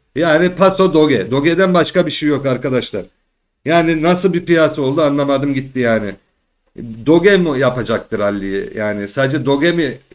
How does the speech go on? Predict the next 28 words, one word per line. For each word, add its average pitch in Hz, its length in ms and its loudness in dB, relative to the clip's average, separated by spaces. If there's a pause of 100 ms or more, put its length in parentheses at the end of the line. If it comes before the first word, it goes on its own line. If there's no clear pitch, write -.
(100)
ralli 120 240 0
yapacaktı? 104 520 -6
Çok 160 260 -2
enteresan 120 520 -2
yani. 95 320 -8 (340)
Şimdi 185 240 0
arkadaşlar 165 500 0
ne 165 40 0
anlatmaya 143 500 0
çalışıyorum? 113 600 -4 (260)
Dominans 160 540 2
bi-, 135 140 -6 (140)
bizim 131 400 -6
hedefimize 135 560 -2
geldi. 113 340 0
Aylardır 139 540 0
beklediğimiz 135 480 -4
hedefe 127 320 -4
geldi. 117 320 -4 (220)
Şimdi 147 200 -4
buradan 180 300 2
yükselişe 170 560 0
bir 185 60 0
geçerse 165 520 -2
dominans, 120 460 -4 (880)
o 190 140 -4
zaman 185 420 0
altcoin'lerde 185 920 0